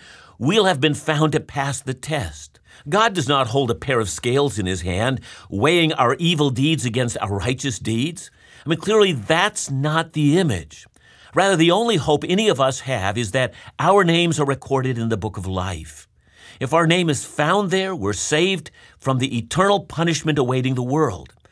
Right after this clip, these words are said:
If our name is absent, every action of our lives are judged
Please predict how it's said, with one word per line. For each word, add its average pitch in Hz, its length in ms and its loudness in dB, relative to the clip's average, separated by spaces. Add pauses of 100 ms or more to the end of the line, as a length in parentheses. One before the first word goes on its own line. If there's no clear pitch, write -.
(340)
If 98 120 -14
our 113 80 -2
name 160 200 0
is 156 140 2
absent, 160 560 0 (380)
every 160 320 0
action 165 340 0
of 139 80 -2
our 131 100 2
lives 123 320 0
are 101 120 0
judged 135 600 -2